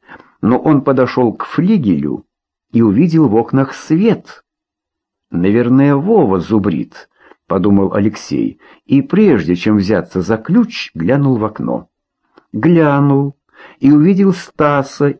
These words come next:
и Татьяну. Они ещё стояли, и он не слышал их слов,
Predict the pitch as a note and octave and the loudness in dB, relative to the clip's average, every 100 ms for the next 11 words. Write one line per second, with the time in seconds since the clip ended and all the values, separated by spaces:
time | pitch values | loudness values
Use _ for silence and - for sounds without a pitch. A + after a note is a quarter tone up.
0 | - F3+ F3+ G3 - F#2 F#2 F#2+ F2+ F2 | -2 -2 0 -2 -2 -2 0 0 0 2
1 | F2 F2 - _ _ _ - D#2+ F2 G#2 | 0 -2 -6 _ _ _ -10 -2 0 0
2 | G#2 A#2+ B2 - D#3 F3+ A3 F#3+ D2+ A1 | 0 -2 -4 -2 -2 0 0 0 -2 -4
3 | G#1 - _ - - G2 B2+ C#3+ D#3+ D#3+ | -10 -14 _ -20 -6 0 2 4 2 0
4 | - A3 - G2+ F2 F#2+ - F2 D2+ A#1 | -2 -2 0 0 0 -4 -6 -4 -4 -4
5 | - | -10